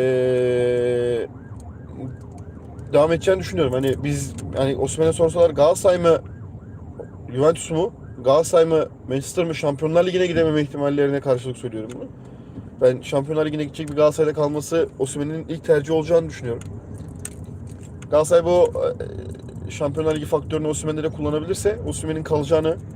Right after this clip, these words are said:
seneye Icardi ile Tottenham maçındaki bize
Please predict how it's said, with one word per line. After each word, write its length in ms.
seneye 380
Icardi 360
ile 260
Tottenham 300
maçındaki 720
bize 280